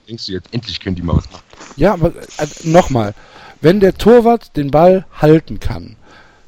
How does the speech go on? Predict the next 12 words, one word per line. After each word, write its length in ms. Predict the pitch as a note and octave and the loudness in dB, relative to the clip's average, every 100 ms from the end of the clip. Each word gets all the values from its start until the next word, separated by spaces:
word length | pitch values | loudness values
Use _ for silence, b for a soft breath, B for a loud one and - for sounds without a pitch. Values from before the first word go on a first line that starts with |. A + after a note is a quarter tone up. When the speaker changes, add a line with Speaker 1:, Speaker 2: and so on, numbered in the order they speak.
| - | 0
Speaker 2:
dann 240 | F3 A3+ - | 0 0 -2
ist 280 | G3 - - | -4 -2 -2
der 320 | F#3+ A3+ A#3 _ - - _ | -2 -4 -14 _ -20 -20 _
Elfmeter 600 | D#3+ D3+ C#3+ D3 G#3+ D4+ - | -2 2 2 0 -2 -4 -12
schlecht 380 | - D#3 C#3 - | -8 -2 -2 -2
geschossen. 560 | A3+ - F4+ - B2 B2 | -4 0 0 -2 -6 -4
Da 80 | |
gibt's 320 | D3+ G3+ - - | -4 -6 -6 -4
keine 320 | C4 C4+ B3+ | -2 -2 -2
zwei 280 | - A#3 G#3+ | -2 -2 -2
Meinungen. 580 | G3 E3+ A#2+ G2+ - - - _ _ - | -2 -2 -4 -10 -16 -20 -20 _ _ -2
Keine. 460 | G#3 F#3 B2+ F#2 | 0 0 -4 -10